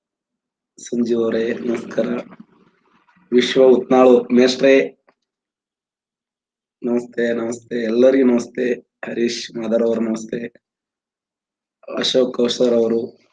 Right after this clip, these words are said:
ಸುನೀತಾ ಟಿ ಎಂ ಅವರು, ಗಿರೀಶ್ ಅವರು, ವಿಜಯ್ ಅವರು, ಸಂದೀಪ್ ಅವರು, ಶೇಖರ್, ವಿಷ್ಣು ಅವರು, ಲಕ್ಷ್ಮಣ್ ಅವರು,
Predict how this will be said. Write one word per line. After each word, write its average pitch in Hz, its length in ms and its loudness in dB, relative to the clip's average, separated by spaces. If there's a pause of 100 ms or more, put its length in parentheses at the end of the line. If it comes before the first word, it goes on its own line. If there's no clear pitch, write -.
(180)
ಸುನೀತಾ 120 480 -8 (280)
ಟಿ 120 120 0
ಎಂ 117 220 0
ಅವರು, 110 180 0
ಗಿರೀಶ್ 117 400 -2
ಅವರು, 117 220 -10 (840)
ವಿಜಯ್ 123 320 6
ಅವರು, 113 240 4
ಸಂದೀಪ್ 117 500 0
ಅವರು, 113 340 -6 (160)
ಶೇಖರ್, 120 440 -2 (200)
ವಿಷ್ಣು 117 420 -4
ಅವರು, 117 340 -8
ಲಕ್ಷ್ಮಣ್ 131 440 -4
ಅವರು, 117 240 -6